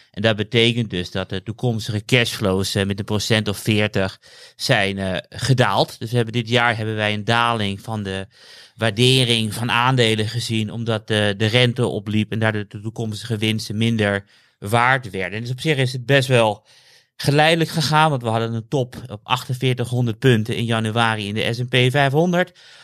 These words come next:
Hard naar beneden, hard herstel. Alleen toen kwamen we tot zesenveertighonderd punten in april. Hard naar beneden, hard omhoog. Drieënveertighonderd punten in augustus. Hard naar beneden, hard omhoog. Eenenveertighonderd punten in november.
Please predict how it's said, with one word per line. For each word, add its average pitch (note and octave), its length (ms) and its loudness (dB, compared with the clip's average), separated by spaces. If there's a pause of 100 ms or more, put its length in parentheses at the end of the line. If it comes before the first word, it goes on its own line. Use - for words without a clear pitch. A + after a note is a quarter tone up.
(120)
Hard C#3+ 220 0
naar C3+ 160 2
beneden, B2+ 460 4
hard B2+ 260 0
herstel. A#2+ 540 2
Alleen G#2+ 240 0
toen G#2+ 100 -12
kwamen G#2+ 300 0
we A2 60 -6
tot G#2+ 180 -10
zesenveertighonderd G#2+ 840 -4
punten G#2 340 -2
in G#2 100 -2
april. D3 420 2
Hard C3+ 200 0
naar B2+ 160 2
beneden, A#2 440 2
hard A#2 200 -2
omhoog. G#2+ 420 0 (360)
Drieënveertighonderd G#2+ 920 0
punten G#2+ 340 0
in G#2+ 100 0
augustus. B2+ 500 0
Hard B2 220 0
naar A2+ 160 0
beneden, A2 380 4
hard A2+ 200 -2
omhoog. G#2 320 -2
Eenenveertighonderd A2+ 880 -4
punten G#2+ 400 2 (580)
in E3+ 140 2
november. D3 640 6